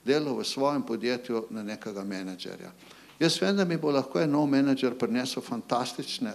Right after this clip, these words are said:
rezultate, ampak bojim se, da mi, da, da mi bo uničil podjetje v odnosih.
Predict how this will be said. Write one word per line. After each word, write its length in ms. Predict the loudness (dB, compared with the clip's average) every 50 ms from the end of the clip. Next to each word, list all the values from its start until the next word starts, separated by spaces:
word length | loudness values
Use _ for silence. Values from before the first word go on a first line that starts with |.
| -6 -8 -10
rezultate, 640 | -8 -8 -10 -10 -8 -8 -8 -8 -8 -10 -14 -16 -14 -12 -10 -10 -10 -10 -12 -12 -12 -8 -6
ampak 260 | -2 0 0 0 0 2
bojim 320 | 6 8 10 10 10 8 6
se, 200 | 6 2 0 0
da 80 | 0
mi, 160 | -2 -2 -4 -6 -8 -4 -2
da, 100 | -2 -2 -2 -4 -8 -12 -12 -14 -10 -6 -4
da 60 | -2
mi 120 | -2 -2 0
bo 280 | 2 2 2 2 0 -2 -8 -4 0
uničil 480 | 2 4 6 6 4 4 2 0 -2
podjetje 640 | -2 -2 -4 -2 0 0 0 0 -2 -2 -2 -2 -2 -6 -10 -12
v 180 | -8 -4 -4 -4
odnosih. 720 | -4 -2 -2 -2 -2 -2 -2 -4 -8 -10 -10 -12 -18